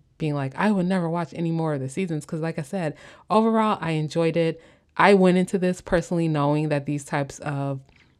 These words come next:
stories and shows are exhausting for me. So that's why I wanna <laughs> make sure that I, like, explained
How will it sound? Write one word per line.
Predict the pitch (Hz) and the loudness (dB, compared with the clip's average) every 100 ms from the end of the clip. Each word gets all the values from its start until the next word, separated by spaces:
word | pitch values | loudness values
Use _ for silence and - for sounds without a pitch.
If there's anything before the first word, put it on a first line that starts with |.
| _ _ _ _ - - | _ _ _ _ -20 -20
stories | - 180 170 170 175 - | -2 2 4 2 0 -2
and | 156 | -4
shows | - 156 156 156 156 | -2 -2 0 0 -2
are | - 147 147 143 143 147 - _ _ - | -4 -2 -2 -2 -4 -8 -12 _ _ -8
exhausting | 143 139 139 147 - 147 | -8 -2 -2 -2 -4 -6
for | 139 139 | -4 -6
me. | 135 143 170 247 269 - - _ | -2 0 2 2 2 -6 -20 _
So | - 165 | -2 0
that's | 156 156 | 2 2
why | 151 147 | 0 0
I | |
wanna | 143 143 | 0 0
<laughs> | 196 | 2
make | 185 | 0
sure | - - 180 180 180 - - - | 0 -2 0 2 0 -4 -16 -2
that | 220 180 | 2 2
I, | 156 147 | 2 -2
like, | 135 - - - - | -4 -8 -14 -14 -10
explained | 151 - 160 185 170 156 160 175 202 | -10 -10 -2 2 2 2 2 2 0